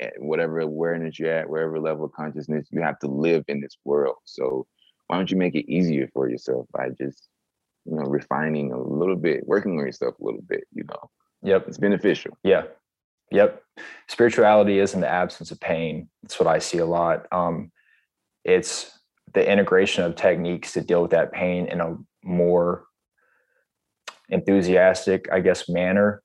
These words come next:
Speaker 2: um, a better
Speaker 1: Mm-hmm.
Speaker 2: manner of dealing with it without losing your sense of who you are, because you're so much more connected with yourself. Uh, and then another aspect of that,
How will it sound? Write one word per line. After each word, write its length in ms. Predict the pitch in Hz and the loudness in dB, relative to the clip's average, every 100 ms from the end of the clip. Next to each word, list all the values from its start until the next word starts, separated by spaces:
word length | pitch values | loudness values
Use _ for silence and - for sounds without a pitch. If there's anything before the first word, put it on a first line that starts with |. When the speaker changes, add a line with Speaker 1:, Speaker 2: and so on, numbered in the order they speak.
| _ | _
Speaker 2:
um, 260 | 90 82 78 | -4 -4 -2
a 80 | 85 | 0
better 260 | 92 95 | 4 6
Speaker 1:
Mm-hmm. 100 | 92 | 6
Speaker 2:
manner 280 | 87 90 90 | 4 2 0
of 120 | 87 | 0
dealing 280 | 87 90 98 | 2 2 4
with 220 | 104 101 | 4 6
it 180 | 113 104 | 4 4
without 520 | 92 - 90 90 - - | 2 2 4 4 0 -6
losing 680 | 92 87 92 87 87 85 78 | -8 -2 0 0 -2 -2 -4
your 160 | 71 85 | -2 -2
sense 260 | - 87 | 0 -2
of 100 | 82 | -2
who 140 | - 90 | -4 -2
you 180 | 82 85 | 2 2
are, 180 | 82 | 2
because 420 | 76 73 - 82 80 | 0 -4 -2 -2 -2
you're 120 | 82 | -6
so 280 | - 85 80 | -2 0 0
much 240 | 80 - | -2 -4
more 140 | 82 80 | -4 -4
connected 480 | 87 80 80 78 | -2 -2 -2 -4
with 200 | 76 73 73 | -4 -4 -6
yourself. 540 | - - 80 78 - - - - - 82 | -4 -2 0 0 -4 -18 -20 -20 -12 -2
Uh, 180 | 85 | 2
and 240 | 87 92 95 | 4 4 6
then 80 | 95 | 4
another 320 | 92 95 95 | 6 6 8
aspect 480 | 90 87 - 85 - | 6 2 -2 -4 -2
of 80 | |
that, 340 | 87 90 85 | 0 0 -2